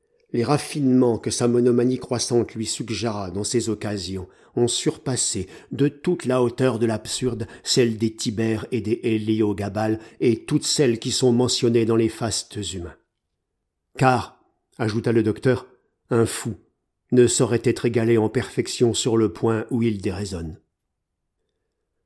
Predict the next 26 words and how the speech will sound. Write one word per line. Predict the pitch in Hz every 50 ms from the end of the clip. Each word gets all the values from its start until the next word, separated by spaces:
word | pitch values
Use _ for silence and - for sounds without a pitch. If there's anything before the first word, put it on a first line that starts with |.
| _ _ -
Le | 123 120
docteur | 127 131 127 - - 151 143 139
Les | 139 139 127 135
Eglisottes | 131 110 139 139 131 123 151 147 131 120
s'arrêta | - - 131 120 131 123 127 160 156 151
et | 139
nous | 127 131
regarda | 110 120 127 117 120 117 110 117 117 120 123 127
tour | 120 - 127 120 104
à | 113 107
tour | 113 - 123 120 107 113
d'un | 104 104 110
air | 113 117 110 101
goguenard. | 104 104 104 98 104 98 104 107 113 123 - - _ _ _ _ _ _ _ _ _ _ _ _ _ _ _ _ _ _ _ _ _ _ _ _ _ _ _ _ _ _ _ -
À | 120 110
force | - 139 131 - - -
d'attention, | 123 123 123 123 - 123 123 120 - - 151
nous | 143 139 131 123
avions | 127 113 110 123 117
laissé | 117 123 120 - - 123
nos | 120 120
cigares | 113 - 127 113 123 117 110 101
s'éteindre | - - 120 - - 113 113 110 110 -
pendant | - - 120 110 110 113
ce | 113 107
discours. | 104 104 110 - - - 117 110 104 - - -